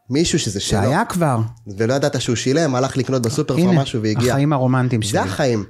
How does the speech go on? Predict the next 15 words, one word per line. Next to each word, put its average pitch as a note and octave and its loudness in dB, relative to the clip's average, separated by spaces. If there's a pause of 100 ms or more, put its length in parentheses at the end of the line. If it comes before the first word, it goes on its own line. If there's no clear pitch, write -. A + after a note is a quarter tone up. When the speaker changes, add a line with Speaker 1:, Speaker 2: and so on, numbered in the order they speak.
Speaker 2:
זה B2+ 0
החיים D3+ 0
הרומנטיים B2+ 2
שלי, D3 0
Speaker 1:
<laughs> - -2
Speaker 2:
ככה. A#2+ 0 (400)
מישהו, F3+ 2 (120)
אני D3+ 2
עומד, D3 2
מחכה C3+ 0
ללאפה C#3 0
שלי, F3+ 0
as C3 0
my B2 0
guy, F3+ 0